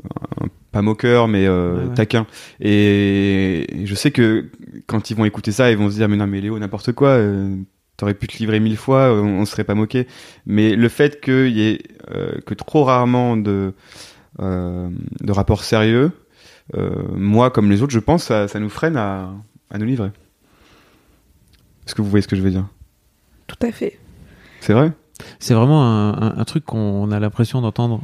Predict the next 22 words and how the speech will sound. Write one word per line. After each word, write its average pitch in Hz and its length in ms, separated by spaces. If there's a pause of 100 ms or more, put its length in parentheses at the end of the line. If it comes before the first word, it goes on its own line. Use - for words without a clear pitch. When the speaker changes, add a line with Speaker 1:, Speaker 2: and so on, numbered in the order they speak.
Speaker 2:
beaucoup 139 420
et 110 120
reboucou, 127 580
et 104 180
c'est - 160
fou - 160
parce - 160
que - 100
je - 60
pense 107 220
vraiment 120 260
que 143 60
c'est 110 220
un 104 120
des, 101 380 (540)
un 110 100
des 113 140
piliers 139 340
qui 123 160
fait 131 160
que 101 580
Speaker 1:
Mm. 113 140